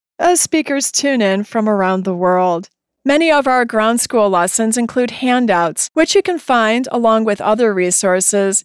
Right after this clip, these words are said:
in the podcast show notes. They are also on our website,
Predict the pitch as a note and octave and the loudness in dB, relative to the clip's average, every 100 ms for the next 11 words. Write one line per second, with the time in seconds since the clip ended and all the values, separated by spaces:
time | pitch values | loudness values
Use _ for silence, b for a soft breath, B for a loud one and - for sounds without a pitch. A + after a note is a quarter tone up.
0 | _ - C#4 D4+ D#4+ A#3 A#3 A#3 - G#3+ | _ 0 2 2 0 -2 -2 -4 -4 -2
1 | G3 F#3+ - - G3 G3 E3+ D3 - - | -2 -2 -4 0 0 0 0 -2 -4 -8
2 | - _ - B3+ B3+ B3 B3+ A#3+ C4 C4 | -8 _ 0 2 2 2 0 0 0 0
3 | D4 C#4 A#3 A3+ A3 G3 F#3 D4 D#4+ - | 0 0 0 0 0 0 0 -2 -2 -2
4 | G3 F#3 G3 | 0 0 -2